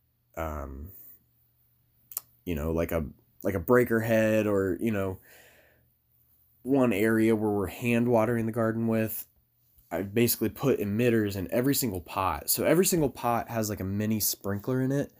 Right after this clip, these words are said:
Um, and really, that's just really made watering very easy.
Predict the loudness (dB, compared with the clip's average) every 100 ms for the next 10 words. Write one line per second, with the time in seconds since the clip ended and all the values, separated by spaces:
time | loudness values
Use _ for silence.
0 | -20 -20 -20 -20 -20 -20 _ -2 4 4
1 | 4 2 -2 -4 -2 6 8 8 4 -2
2 | -6 -6 -8 _ _ _ _ _ _ -4
3 | 2 4 4 2 0 -6 -6 0 2 2
4 | 0 -2 0 2 2 2 -2 -2 -2 -2
5 | -4